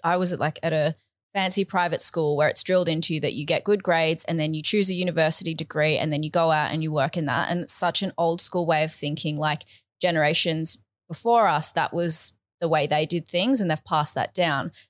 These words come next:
But now it's really being disrupted with technology and, and platforms like social media out there that give people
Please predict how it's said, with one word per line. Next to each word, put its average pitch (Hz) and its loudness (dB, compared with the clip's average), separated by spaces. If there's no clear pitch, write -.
But 190 -2
now 196 0
it's - -2
really 175 2
being 156 0
disrupted 160 -2
with 160 -2
technology 160 -2
and, 151 -2
and 165 -4
platforms - -6
like 151 -2
social 156 -2
media 147 -2
out - 0
there 156 2
that 156 -2
give 190 2
people 170 0